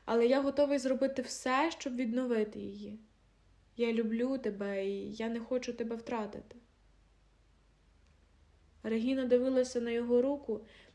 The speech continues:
яка стискала її, раптом відчула, що більше не відчуває його тепла,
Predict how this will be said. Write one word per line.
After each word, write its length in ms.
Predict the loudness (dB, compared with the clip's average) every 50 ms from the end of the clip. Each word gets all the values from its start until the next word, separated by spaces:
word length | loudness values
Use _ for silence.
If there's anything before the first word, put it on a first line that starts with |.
| -12 -8
яка 260 | -8 -6 -6 -6 -8
стискала 640 | -6 -6 -6 -6 -6 -4 -4 -2 0 0 2 2
її, 240 | 2 2 2 2 0
раптом 420 | 0 -2 -2 -4 -6 -6 -4 -4 -2
відчула, 500 | -4 -6 -6 -6 -6 -2 0 0 0 0
що 220 | -4 -6 -6 -4
більше 360 | -4 -2 -4 -4 -4 -4 -4
не 140 | -2 -2 -2
відчуває 680 | -4 -6 -8 -10 -10 -8 -6 -4 -2 0 0 0 0 0
його 260 | 0 -2 -2 -4 -4
тепла, 540 | -4 -6 -8 -8 -6 -8 -6 -8 -10 -14